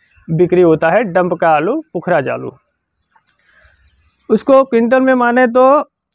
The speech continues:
<coughs> सात सौ पचास से लेके नौ सौ चालीस रुपया क्विंटल के हिसाब से बनता है और केजी में माने तो साढ़े सात रुपये से लेके नौ, नौ रुपये, साढ़े नौ रुपये किलो के हिसाब से बिक्री होता है। ये बात थी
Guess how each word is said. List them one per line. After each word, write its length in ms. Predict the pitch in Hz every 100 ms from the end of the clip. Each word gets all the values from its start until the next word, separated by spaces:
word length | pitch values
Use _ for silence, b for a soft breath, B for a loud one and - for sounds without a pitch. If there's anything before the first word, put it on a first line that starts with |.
| _ _ -
<coughs> 240 | - - - _ _ _ _ _
सात 380 | _ - 208 208
सौ 200 | - 269
पचास 420 | 240 233 247 -
से 100 | 254
लेके 320 | 233 226 269
नौ 280 | 302 196 196
सौ 140 | - 233
चालीस 360 | 190 185 208
रुपया 440 | 185 180 196 226 294
क्विंटल 440 | _ 185 185 190
के 100 | 185
हिसाब 260 | 156 156 151
से 180 | 226
बनता 480 | 277 - 170 151 139
है 120 | 139 143 _ _ _ _ _ _ _
और 180 | 214 226
केजी 260 | 226 220 262
में 100 | 254
माने 360 | 240 226 233
तो 300 | 220 240 294
साढ़े 300 | - 190 220
सात 240 | 233 226 220
रुपये 240 | 214 214
से 140 | 214
लेके 320 | 202 196 233 247
नौ, 240 | 202 208 208 180 190
नौ 220 | 190 208
रुपये, 340 | 196 202 214
साढ़े 260 | 240 202 190
नौ 140 | 190
रुपये 340 | 180 175 190 247 277 _ _ _ _ _
किलो 220 | 175 185
के 100 | 180
हिसाब 300 | 170 156 165
से 240 | 151 202 285
बिक्री 300 | 180 226 147
होता 280 | 135 143 139
है। 120 | 143 -
ये 260 | 202 247 247
बात 200 | 226 220
थी 440 | _ 233 240 311